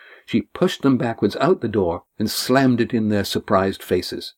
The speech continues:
They heard a heavy crossbar thud into place. "Hurry," said Arneb. "There are more men than us in there, and she can't hold them for long." "I have to," Lindy began.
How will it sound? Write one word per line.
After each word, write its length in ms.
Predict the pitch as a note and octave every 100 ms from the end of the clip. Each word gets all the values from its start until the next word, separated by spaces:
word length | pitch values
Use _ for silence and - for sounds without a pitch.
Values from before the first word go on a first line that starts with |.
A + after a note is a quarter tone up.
| _ _ _ _ _ -
They 120 | G#2+
heard 240 | F#2+ G#2+
a 80 | G2
heavy 360 | F2 C3+ C3+ B2+
crossbar 800 | - B2+ A2+ - F#2+ F#2+ F2+ -
thud 380 | - - F#2+ F2+
into 200 | F2 -
place. 460 | - F2+ - - - _ _ _ _ _
"Hurry," 680 | - A2 A2+ B2+ B2 A#2+ B2 _ _ _
said 220 | - -
Arneb. 400 | E2 E2 E2 D#2+ - _ _ _ _ -
"There 140 | A#2+
are 80 | A#2+
more 300 | C3 C3+ C3+
men 320 | C3 C3+ C3+
than 260 | C3+ C3+ B2
us 460 | B2 C3+ B2 - -
in 200 | B2 B2
there, 480 | B2 A#2+ A#2 A#2 A#2+ _ _ _ _ -
and 80 |
she 140 | - B2+
can't 380 | - B2 B2 G#2+
hold 340 | B2 C3 B2+
them 120 | B2+
for 140 | B2 C#3
long." 500 | C#3 C3+ B2+ B2+ A#2+ _ _ _ _ _ _ _ _ -
"I 80 | D#3+
have 240 | D#3+ F3+ -
to," 220 | E3+ E3 _ _ -
Lindy 200 | G2+ F#2+
began. 280 | G2 F#2+